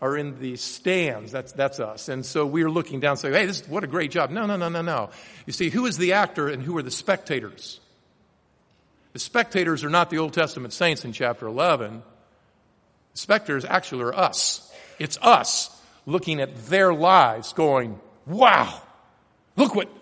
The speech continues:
Noah did through faith." Wh-, look, Enoch, he's just walking with God. God said, "Come on."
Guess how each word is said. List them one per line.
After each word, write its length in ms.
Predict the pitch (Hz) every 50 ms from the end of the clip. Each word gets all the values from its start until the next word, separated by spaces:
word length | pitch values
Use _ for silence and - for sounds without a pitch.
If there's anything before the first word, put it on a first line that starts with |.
| - - - - - -
Noah 340 | 175 202 240 240 254 240 202
did 260 | 143 113 110 104 - - - _ _ _ _
through 140 | - 190 170
faith." 460 | - 220 208 160 113 101 - - - _ _ _ _ _ _ _ _ _ _ _ _ _ _ _ _ _ _ _ _ _ _ _ _ _ _ _ _ _ _ -
Wh-, 140 | 165 220 160 - - - - - - - -
look, 240 | - 247 311 302 -
Enoch, 500 | 254 285 339 349 320 277 - - - - -
he's 160 | - 294 392
just 160 | 427 214 147
walking 300 | 175 208 202 220 208 208
with 120 | 214 190 160
God. 220 | 202 - 294 196
God 140 | 185 208 -
said, 100 | - 156
"Come 120 | 226 320
on." 300 | 339 339 339 294 156 123